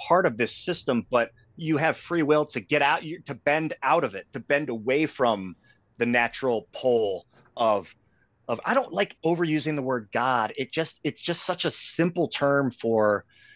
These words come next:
there's so many ways to describe what is happening, and there's so many different levels to look at it from. Like, you can go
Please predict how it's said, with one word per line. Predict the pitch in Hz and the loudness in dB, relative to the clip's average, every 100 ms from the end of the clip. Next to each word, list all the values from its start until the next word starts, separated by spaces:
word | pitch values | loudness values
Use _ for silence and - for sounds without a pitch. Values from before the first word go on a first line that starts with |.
| _ | _
there's | - 123 | 0 0
so | - - - - - 160 165 | 0 -2 -4 -4 -2 0 2
many | 147 135 | 2 2
ways | 120 127 131 120 | 2 4 2 0
to | 120 | -6
describe | 107 - - - 123 131 131 107 | -6 -4 -4 2 4 6 4 2
what | 110 - | -6 -8
is | 107 | -14
happening, | - 123 - 131 117 | -6 -4 -2 -2 -2
and | |
there's | 110 - | -2 -2
so | 151 | 0
many | 151 143 | 0 0
different | 131 131 117 | -2 -2 -2
levels | 113 120 127 123 113 | 2 2 0 -4 -6
to | - | -10
look | 104 127 123 | -4 -2 0
at | 101 | 0
it | 92 _ | -2 _
from. | 104 92 90 | -6 -6 -6
Like, | 90 90 - - - - | -8 -8 -12 -20 -20 -6
you | 123 | -2
can | 120 | 0
go | 117 107 | 2 0